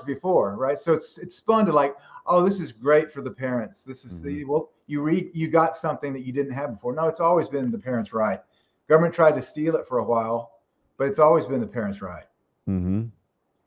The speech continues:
Speaker 2: Is it true Stevens put, commented, uh, that Sweden has banned the shot for anyone under thirty years of age? That's interesting.
Speaker 1: Hmm.
Speaker 2: Wow.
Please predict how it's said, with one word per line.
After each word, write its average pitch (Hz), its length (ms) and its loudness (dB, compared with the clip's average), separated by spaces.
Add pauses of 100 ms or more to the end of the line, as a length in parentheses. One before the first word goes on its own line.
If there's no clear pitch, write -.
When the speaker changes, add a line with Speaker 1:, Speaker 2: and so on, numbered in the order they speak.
(200)
Speaker 2:
Is 135 120 2
it 180 140 6
true 190 260 10
Stevens 180 500 4
put, 156 220 0
commented, 151 520 6
uh, 123 220 10
that 117 160 4 (180)
Sweden 151 380 6
has 113 160 4
banned 131 320 4
the 127 60 2
shot 135 280 4
for 123 120 0
anyone 127 240 4
under 120 180 4
thirty 123 260 4
years 113 220 4
of 95 100 0
age? 117 300 2
That's 123 240 0
interesting. 80 480 -8 (340)
Speaker 1:
Hmm. 139 180 -8 (440)
Speaker 2:
Wow. 104 460 -2